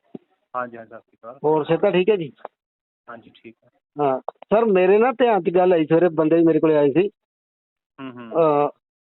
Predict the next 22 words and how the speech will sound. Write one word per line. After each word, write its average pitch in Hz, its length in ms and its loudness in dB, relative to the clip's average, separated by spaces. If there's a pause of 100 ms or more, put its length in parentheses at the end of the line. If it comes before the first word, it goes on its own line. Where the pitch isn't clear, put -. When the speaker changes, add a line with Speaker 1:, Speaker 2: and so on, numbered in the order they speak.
(120)
Speaker 2:
ਤੁਹਾਡੇ 190 320 2
ਇੱਥੇ 196 280 2
ਉਹ 196 340 2
ਕੋਈ 180 180 4
ਜਿਹੜੀ 180 220 2
ਗੋਲੀਆਂ 165 420 2
ਹੁੰਦੀਆਂ, 170 300 4
ਐਡਨੋਕ 151 540 2
ਕਿਹੜੀਆਂ 165 220 4
ਹੁੰਦੀਆਂ, 151 260 2
ਉਹ 139 160 2
ਜ-, 135 320 -6
ਜਿਹੜੀਆਂ 151 320 0
ਨਸ਼ੇ 139 360 0
ਛੁਡਾਉਣ 131 260 0
ਵਾਸਤੇ 127 280 -2
ਦਿੱਤੀਆਂ 120 300 -6
ਜਾਂਦੀਆਂ? 107 240 -12 (800)
Speaker 1:
ਹੂੰ, 131 240 -14
ਹੂੰ, 117 220 -20
ਹੂੰ। 110 140 -20 (140)
Speaker 2:
ਉਹ 208 520 2